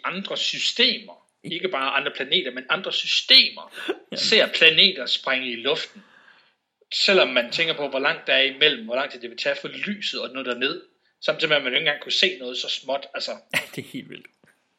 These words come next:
Speaker 1: Åh, hvor er det dumt. Det er så dumt.
Speaker 2: Det er
Speaker 1: Hold
Speaker 2: det,
Speaker 1: nu
Speaker 2: ja.
Speaker 1: op, hvor er det dumt.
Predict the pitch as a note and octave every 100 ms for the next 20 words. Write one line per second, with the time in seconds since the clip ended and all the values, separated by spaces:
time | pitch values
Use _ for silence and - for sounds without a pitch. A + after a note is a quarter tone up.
0 | C5+ - F3+ G#3+ A3+ A#3 B3+ A#3 A3+ G3
1 | E3+ E3+ D#3 - - - - A#2+ - -
2 | - - G#2+ - - - - B2+ G#2 G#3+
3 | G#3 C3 - A#2 G#2